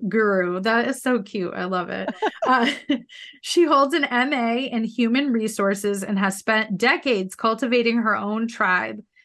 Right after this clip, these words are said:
In her spare time, Brenda enjoys hiking in the Rocky Mountains and creating memories with her family and girlfriends.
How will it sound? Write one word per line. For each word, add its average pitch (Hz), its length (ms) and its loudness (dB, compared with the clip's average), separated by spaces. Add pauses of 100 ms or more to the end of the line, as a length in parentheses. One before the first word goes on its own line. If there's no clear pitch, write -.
(140)
In 233 120 2
her 247 140 4
spare 240 380 0
time, 220 380 -2
Brenda 220 380 0
enjoys 214 500 -2
hiking 247 540 -2
in 226 240 -2
the 202 100 -2
Rocky 202 380 0
Mountains 202 680 -4
and 208 180 -4
creating 226 320 0
memories 233 520 0
with 240 160 -4
her 220 240 -2
family 226 500 -2
and 208 180 -2
girlfriends. 196 760 -4